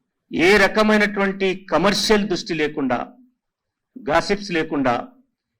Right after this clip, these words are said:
బ్రేకింగ్ న్యూస్ లేకుండా ఒక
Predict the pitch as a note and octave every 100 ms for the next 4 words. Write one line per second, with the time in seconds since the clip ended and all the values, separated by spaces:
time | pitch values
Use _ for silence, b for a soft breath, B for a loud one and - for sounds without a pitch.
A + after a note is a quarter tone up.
0 | _ - - F4+ A3+ A3 A3 G#3 - F3+
1 | E3 D#3+ D#3 C#3 B2 - - _ _ _
2 | _ _ _ - D#3+